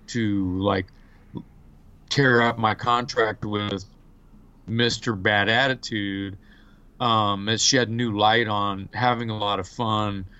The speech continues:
with basically my family and Dangerous Toys.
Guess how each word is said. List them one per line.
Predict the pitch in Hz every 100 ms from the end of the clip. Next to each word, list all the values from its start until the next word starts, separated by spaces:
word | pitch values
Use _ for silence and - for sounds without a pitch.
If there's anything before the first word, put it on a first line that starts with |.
| - - -
with | 104 110 107 -
basically | - - - - 120
my | 104 101
family | 101 113 117 160 143 101
and | 92 92
Dangerous | 98 101 95 90
Toys. | - 117 139 131 -